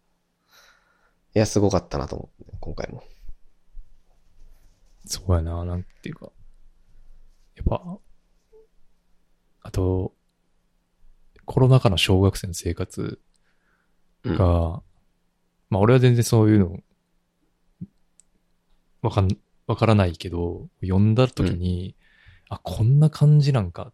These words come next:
Speaker 2: ていうのがすごいリアルっていうか、めっちゃ伝わってきて。
Speaker 1: うん。
Speaker 2: で、子供ってこんな我慢してるんやとか。
Speaker 1: ああ。
Speaker 2: あ、すごい驚いたかな。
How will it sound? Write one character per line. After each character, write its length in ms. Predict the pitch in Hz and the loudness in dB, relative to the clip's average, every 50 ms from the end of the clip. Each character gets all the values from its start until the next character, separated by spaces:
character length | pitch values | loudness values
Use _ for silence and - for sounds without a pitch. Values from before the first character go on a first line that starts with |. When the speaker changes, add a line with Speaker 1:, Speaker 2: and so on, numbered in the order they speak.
| _ - | _ -16
Speaker 2:
て 80 | - | -14
い 40 | 95 | -12
う 40 | 92 | -12
の 60 | 87 | -12
が 60 | 87 | -12
す 220 | - - - - 98 | -12 -10 -8 -8 -4
ご 140 | 95 117 113 | -2 -2 -2
い 40 | 95 | -2
リ 160 | 87 90 87 | -2 -4 -6
ア 40 | 85 | -8
ル 280 | - - - - _ _ _ | -10 -14 -18 -20 _ _ _
っ 40 | _ | _
て 80 | - | -20
い 20 | 139 | -20
う 20 | - | -18
か、 100 | 117 117 | -14 -10
め 140 | 113 95 90 | -10 -10 -10
っ 40 | - _ _ _ | -10 _ _ _
ち 100 | - 104 | -6 -4
ゃ 200 | 90 92 101 - - _ _ _ _ _ _ _ _ _ _ _ _ _ _ _ _ _ - - | -4 -4 -4 -8 -12 _ _ _ _ _ _ _ _ _ _ _ _ _ _ _ _ _ -12 -8
伝 100 | - - | -6 -6
わ 40 | 98 | -6
っ 40 | |
て 160 | - - - - | -8 -12 -16 -16
き 100 | - - | -14 -12
て。 400 | - 101 85 85 85 95 110 - _ _ _ _ _ _ _ _ _ _ _ _ _ - | -10 -10 -10 -10 -10 -12 -16 -20 _ _ _ _ _ _ _ _ _ _ _ _ _ -4
Speaker 1:
う 100 | 98 87 | -2 -2
ん。 160 | 82 110 - _ _ _ _ _ _ _ _ - | -2 -4 -8 _ _ _ _ _ _ _ _ -10
Speaker 2:
で、 500 | 127 95 92 90 87 85 85 - - - _ _ _ _ _ _ | -6 -6 -4 -4 -6 -6 -8 -10 -14 -20 _ _ _ _ _ _
子 180 | - - - 127 | -14 -8 -6 -4
供 160 | 147 156 156 | -2 -2 -2
っ 80 | 151 - | -4 -4
て 120 | _ 135 | _ -12
こ 160 | - - 110 | -10 -6 -4
ん 160 | 117 135 143 147 | -2 0 2 2
な 80 | 151 | 2
我 220 | 143 143 139 120 98 | 2 2 2 0 0
慢 40 | |
し 100 | - - | -2 -4
て 80 | - 92 | -6 -6
る 100 | 90 87 | -4 -6
ん 220 | 90 101 95 95 98 | -6 -8 -10 -12 -14
や 220 | 87 87 87 95 - | -14 -14 -14 -16 -18
と 100 | - - | -20 -20
か。 160 | - - - _ _ - - | -20 -20 -20 _ _ -10 -6
Speaker 1:
あ 720 | 90 90 85 80 76 - - - - - - - - - - _ _ _ _ _ _ _ _ _ _ _ _ _ _ - | -2 0 0 0 0 -2 -4 -6 -10 -12 -14 -18 -20 -20 -20 _ _ _ _ _ _ _ _ _ _ _ _ _ _ -12
あ。 160 | 101 92 90 | -10 -10 -10
Speaker 2:
あ、 60 | 85 | -10
す 220 | - - - 95 87 | -10 -8 -8 -6 -4
ご 220 | 110 101 90 87 | -4 -4 -6 -6
い 20 | |
驚 180 | 87 87 87 92 | -8 -10 -10 -10
い 60 | 101 | -12
た 200 | - _ - - | -14 _ -20 -20
か 260 | - _ _ - - | -20 _ _ -20 -20
な。 60 | _ | _